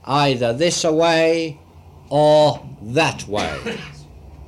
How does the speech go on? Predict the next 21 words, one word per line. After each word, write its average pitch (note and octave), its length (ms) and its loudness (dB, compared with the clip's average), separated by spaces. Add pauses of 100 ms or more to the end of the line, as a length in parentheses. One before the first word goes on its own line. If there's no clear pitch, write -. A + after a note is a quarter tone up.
(360)
There G#2+ 200 -4
is A2+ 220 -4
no D#3+ 360 0
doubt B2 340 -2 (560)
about B2 500 -2
it. - 140 -14 (640)
Now, C3 300 0
when D#3 200 0
I G3 220 0
first F3 460 -6
made B2 400 -4
this D3 180 0
statement C3+ 640 -4
in A2 220 -4
England, D3+ 680 -4 (300)
where B2+ 180 -4
the A#2+ 140 -4
pendulum D3+ 600 -4
is A2 200 -6
much A2+ 340 -6
used, E3 540 0